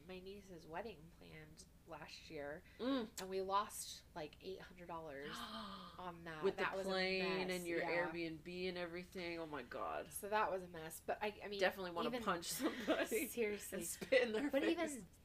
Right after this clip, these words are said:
Speaker 1: I mean, it, I, even, like, just being at home and having to cancel the trip, like, that's a bummer. But they're there. They're standing in front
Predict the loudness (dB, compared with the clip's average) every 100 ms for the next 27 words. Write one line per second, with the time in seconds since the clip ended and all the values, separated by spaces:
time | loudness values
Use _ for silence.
0 | -20 -20 -14 -8 -6 -6 -8 -4 -2 -2
1 | -2 -6 -6 0 2 2 0 -2 -4 -4
2 | -6 -2 -4 -4 -8 -8 -6 -4 -4 -6
3 | -6 -8 -8 -14 -14 -14 -14 -12 -10 -10
4 | -10 -10 -4 -4 -2 -8 -6 -8 -6 -10
5 | -12 -18 -20 -14 -2 -2 0 0 0 -4
6 | -14 -14 -2 0 2 0 0 0 0 -4
7 | -6 -2 0 2 2 0 -4 -18 -4 -2